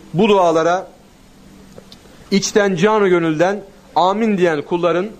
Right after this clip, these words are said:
dualarını kabul eylesin Mevlamız. Amin. Haydi bakalım inşallah mescidimize,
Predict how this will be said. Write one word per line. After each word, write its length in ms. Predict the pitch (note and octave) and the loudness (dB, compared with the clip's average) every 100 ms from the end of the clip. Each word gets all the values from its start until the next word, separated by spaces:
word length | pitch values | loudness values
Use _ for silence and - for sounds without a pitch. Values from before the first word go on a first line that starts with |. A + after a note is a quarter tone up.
| - - - - - - - | -20 -20 -20 -20 -20 -20 -4
dualarını 540 | D3 G#3 F#3+ F#3+ F#3+ F#3+ | 0 2 2 2 0 -2
kabul 320 | F3+ F3+ G3+ | -2 0 2
eylesin 340 | F3+ D3+ D3 | 2 0 -2
Mevlamız. 540 | C3+ B2+ B2 A2+ G#2+ - - - | 0 0 0 -2 -8 -12 -12 -4
Amin. 340 | B2+ C3 A#2+ - - - - - - - - - - - | -2 -2 -4 -8 -12 -16 -20 -20 -20 -20 -20 -20 -20 -14
Haydi 220 | C#3 B2+ A2+ | -8 -6 -6
bakalım 300 | G#2+ G#2+ G#2 | -8 -8 -6
inşallah 480 | C#3 - B2 B2 C#3+ - - - - - - | -6 -2 -2 0 -2 -6 -20 -20 -20 -20 -6
mescidimize, 840 | A#2 D#3 D#3 D#3+ D3+ D3 C3 E3 | 0 0 2 0 2 2 2 0